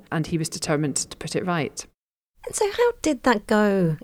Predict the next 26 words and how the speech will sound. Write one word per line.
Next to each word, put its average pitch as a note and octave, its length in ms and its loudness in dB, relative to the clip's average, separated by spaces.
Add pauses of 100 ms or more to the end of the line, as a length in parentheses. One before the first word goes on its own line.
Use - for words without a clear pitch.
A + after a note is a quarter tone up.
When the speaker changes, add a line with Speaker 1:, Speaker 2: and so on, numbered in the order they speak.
Speaker 2:
in F#3 100 6
the F#3+ 140 6
early F3+ 240 6
weeks? D3+ 400 -4
Just C4+ 280 -2
how D4+ 340 2
big A#3 300 4
a A3 60 4
job G3 260 2
was F3+ 160 0
it E3 240 0
for F3 160 0
the F3 100 -2
P F#3 140 0
M F3 220 6
to - 100 -4
restore E3 480 2 (400)
integrity F#3 840 4
and G#3 180 4
credibility E3 760 4
to D#3+ 400 4
Downing F3+ 320 6
Street - 520 0
and E3+ 260 2
the - 60 -6
party? - 540 0